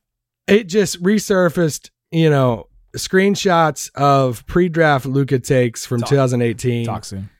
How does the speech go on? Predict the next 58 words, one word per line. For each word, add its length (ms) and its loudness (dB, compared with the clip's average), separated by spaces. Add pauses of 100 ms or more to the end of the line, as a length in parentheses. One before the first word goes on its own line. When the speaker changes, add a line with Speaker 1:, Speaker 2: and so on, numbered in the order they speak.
(600)
Speaker 1:
And 340 0
<laughs> 0 -
talk 280 2
soon. 440 0
And 240 -2
it 100 4
was 140 8
just 160 0
incredible. 460 0 (180)
And 160 0
listen, 240 4
somebody 280 0
wrote 200 4
at 140 2
me 60 -2
and 100 -4
said, 160 2
"Hey, 440 0
you 120 -2
know, 180 4
everybody 380 2
misses 360 2
in 80 2
the 60 0
draft." 240 -4 (380)
Everybody 400 2
does 220 2
miss 180 2
on 120 2
the 80 0
draft, 260 -4
no 100 0
matter 180 4
who 220 0
you 220 2
are. 220 -4 (240)
Okay, 280 0
that's 180 2
part 200 0
of 140 0
it. 80 -16 (120)
There's 200 -4
one 280 -2
thing 360 0
to 100 -4
have 180 2
a 60 0
ranking 540 0
that 140 0
you 120 -2
have 220 0
somebody 220 -2
above 300 -4
Luka. 360 -10 (1000)
But 160 4
we 120 2
know 220 2
that 200 2